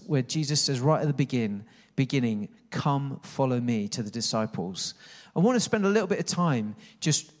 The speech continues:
listening to Jesus again. What is his call on our lives for this year? And something that we have done, um, quite a few times, and some have stirred a bit of practice, is asking God for a word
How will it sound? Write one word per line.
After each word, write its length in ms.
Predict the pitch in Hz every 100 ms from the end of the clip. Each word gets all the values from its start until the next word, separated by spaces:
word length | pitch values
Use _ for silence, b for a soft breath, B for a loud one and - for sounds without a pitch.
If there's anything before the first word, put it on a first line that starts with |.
| _ _ _
listening 420 | 143 147 139 127 120
to 120 | 117
Jesus 380 | 123 113 101 -
again. 400 | 107 104 92 95 b b b
What 280 | 131 156 185
is 160 | 156 131
his 160 | 135 -
call 580 | - 135 123 107 104 B B B
on 180 | - 113
our 140 | 113 107
lives 360 | 104 101 98
for 160 | - 113
this 280 | 107 - -
year? 320 | 98 90 98 B B B -
And 160 | 151 165
something 400 | 214 202 202 180
that 140 | 160
we 180 | 156 156
have 200 | 143 123
done, 380 | 175 160 160 151 B B
um, 320 | 131 135 135 135
quite 320 | - 180 175
a 40 | 170
few 180 | 170
times, 480 | 151 - 170 180 175
and 100 | 247
some 200 | - 175
have 100 | 147
stirred 320 | - - 156
a 60 | 127
bit 120 | 127
of 140 | 127 -
practice, 560 | 185 120 - 135 - - B B B
is 340 | 147 151 143 - - -
asking 500 | 170 208 - 185 151
God 380 | 123 104 107 110
for 240 | - 147
a 60 | 139
word 680 | 139 196 135 101 113 139